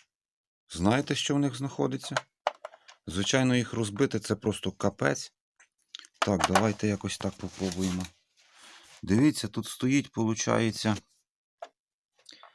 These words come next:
два пузатих з позолотою. Типу К Т шістсот два чи К Т шістсот три, але без написів, я подивився, немає. Зараз я пі-, відкушу цю шляпку і побачимо.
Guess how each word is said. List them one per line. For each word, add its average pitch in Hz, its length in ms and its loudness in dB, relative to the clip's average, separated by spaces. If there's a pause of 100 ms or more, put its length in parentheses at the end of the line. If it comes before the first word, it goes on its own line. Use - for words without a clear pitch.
(720)
два 113 280 6
пузатих 123 720 2 (100)
з - 140 -14
позолотою. 82 760 0 (1200)
Типу 104 320 4
К - 140 0
Т 101 180 2
шістсот 98 360 0
два 98 240 6 (160)
чи 95 240 -2
К - 140 -8
Т - 160 -2
шістсот - 340 -2
три, 135 260 0 (580)
але 95 260 6
без 104 280 4
написів, 82 580 0
я 80 100 -2
подивився, 98 560 0
немає. 82 460 2 (380)
Зараз 90 240 6
я 90 120 8
пі-, - 240 -4
відкушу 92 500 -4
цю 92 300 -4 (440)
шляпку - 580 4
і 82 40 0
побачимо. 76 600 0